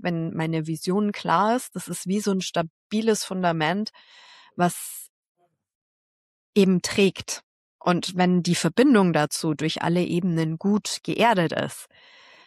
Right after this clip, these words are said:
dann gibt es unheimlich viel Stabilität auch in Zeiten, die instabil sind. Und da sind wir halt jetzt momentan drin. Deshalb war auch mit dieser Podcast, also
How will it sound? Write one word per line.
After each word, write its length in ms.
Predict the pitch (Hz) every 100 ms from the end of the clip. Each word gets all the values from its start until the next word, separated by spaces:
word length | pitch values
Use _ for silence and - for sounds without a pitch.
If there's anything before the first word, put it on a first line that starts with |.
| _ _ _ _
dann 460 | 170 175 202 208 220
gibt 240 | 185 -
es 140 | 185 -
unheimlich 480 | 190 180 180 175
viel 180 | - 190
Stabilität 760 | - 185 180 170 165 - 190 - -
auch 220 | 180 -
in 180 | 175 165
Zeiten, 580 | - 160 180 - 190
die 360 | 170 170 175 190 _
instabil 640 | 220 - - 156 139 143
sind. 340 | - 104 156 -
Und 180 | 165
da 100 | 160
sind 180 | 156 180
wir 140 | 180 170
halt 160 | 170
jetzt 220 | 170 151 165
momentan 520 | 160 151 - 165 156
drin. 240 | 165 226
Deshalb 280 | 170 - - -
war 300 | 165 165 -
auch 200 | 180 -
mit 380 | 190 - 202
dieser 240 | 185 175 170
Podcast, 580 | - 202 - 190 185 - -
also 220 | 165